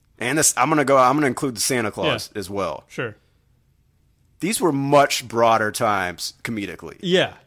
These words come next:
Speaker 1: By far.
Speaker 2: Yeah.
Speaker 1: And so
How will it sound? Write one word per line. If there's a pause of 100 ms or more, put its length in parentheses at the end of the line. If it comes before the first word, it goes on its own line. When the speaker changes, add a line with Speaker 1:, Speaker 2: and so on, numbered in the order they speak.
(720)
Speaker 1:
By
far. (1120)
Speaker 2:
Yeah.
Speaker 1:
And
so